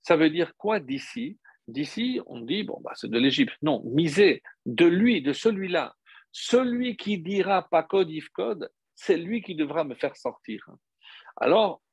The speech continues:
Yosef savait que seul quelqu'un de la tribu de Lévi pourrait être amené à les faire sortir parce que c'est lui, par son intermédiaire, qu'il devait donner la Torah. Et comme la Torah ne peut être transmise que par quelqu'un de Lévi,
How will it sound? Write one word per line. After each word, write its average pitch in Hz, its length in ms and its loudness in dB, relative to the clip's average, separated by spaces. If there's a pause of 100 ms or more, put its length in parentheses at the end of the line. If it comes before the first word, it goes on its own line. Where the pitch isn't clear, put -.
Yosef 175 480 2
savait 151 580 -2 (420)
que 160 240 0
seul 247 560 4
quelqu'un 196 360 -4
de 175 100 -10
la 135 100 -6
tribu 190 340 -12
de 170 140 0
Lévi 170 520 -2 (360)
pourrait 240 880 0
être 190 380 -4
amené 170 680 -2
à 147 140 0
les 139 140 0
faire 139 260 -4
sortir 226 560 -6 (340)
parce 175 320 2
que 196 140 2
c'est 185 220 2
lui, 190 340 -6
par 160 160 -4
son 165 160 -6
intermédiaire, 160 800 -4
qu'il 151 160 -6
devait 147 240 4
donner 143 220 0
la 127 120 2
Torah. 123 380 -2 (320)
Et - 60 0
comme 262 280 2
la 254 120 6
Torah 220 320 2
ne 175 140 -4
peut 170 140 -2
être 160 180 -4
transmise 175 500 -8
que - 100 -4
par 196 240 -4
quelqu'un 185 380 -2
de 143 140 0
Lévi, 139 480 -2